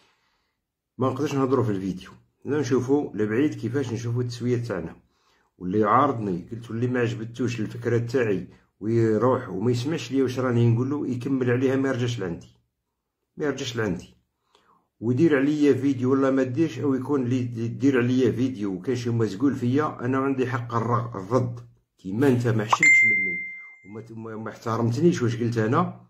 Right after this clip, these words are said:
ومن بعد دير الفي-، أنا وعندي الحق الرد. حق الرد في الفيديو. حق الرد عليك في الفيديو. أنا تاني راني نهبط. نهبط المستوى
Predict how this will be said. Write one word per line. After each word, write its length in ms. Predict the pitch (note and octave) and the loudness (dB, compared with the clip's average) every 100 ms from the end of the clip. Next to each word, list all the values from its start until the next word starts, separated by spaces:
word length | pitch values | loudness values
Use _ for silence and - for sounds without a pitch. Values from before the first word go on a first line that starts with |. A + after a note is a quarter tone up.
| _ _ _ _ | _ _ _ _
ومن 100 | F#2+ | -6
بعد 140 | A#2+ A#2+ | -4 0
دير 180 | B2+ B2+ | 2 2
الفي-، 320 | A#2+ D3 B2 | 2 0 0
أنا 120 | C3 | 2
وعندي 320 | B2+ C3 B2+ | 2 2 0
الحق 360 | A#2 - - A#2+ | 0 -6 -8 -6
الرد. 520 | A2 A#2+ A#2+ - - - _ | 0 2 0 -6 -12 -18 _
حق 380 | - E3+ - - - _ _ | -14 -14 -14 -20 -20 _ _
الرد 440 | G#2 G2 D#3+ E3 - _ _ _ | -8 0 0 0 -14 _ _ _
في 60 | D#3+ | -10
الفيديو. 360 | C#3+ G2 A#2 - _ _ _ _ _ _ _ _ _ _ _ _ | -6 -6 -8 -16 _ _ _ _ _ _ _ _ _ _ _ _
حق 100 | D3+ | -4
الرد 420 | B2 D#3+ F3 - | 2 2 2 -2
عليك 280 | B2+ E3+ F3+ | -2 -2 -2
في 80 | D#3+ | -4
الفيديو. 460 | A#2 A2 F2+ F2 | -2 -4 -4 -6
أنا 180 | B2+ D3 | -2 -2
تاني 300 | C#3 D#3 D#3+ | 0 2 4
راني 120 | D3+ | 4
نهبط. 440 | E3 D3+ D3+ A#2+ - - _ _ _ G#2 | 4 4 2 -2 -10 -20 _ _ _ -6
نهبط 380 | A#2+ C#3 B2 | -4 -4 -4
المستوى 800 | B2 C#3 B2 - C#3 E3 G#3 G#3 | 0 0 0 2 4 4 2 0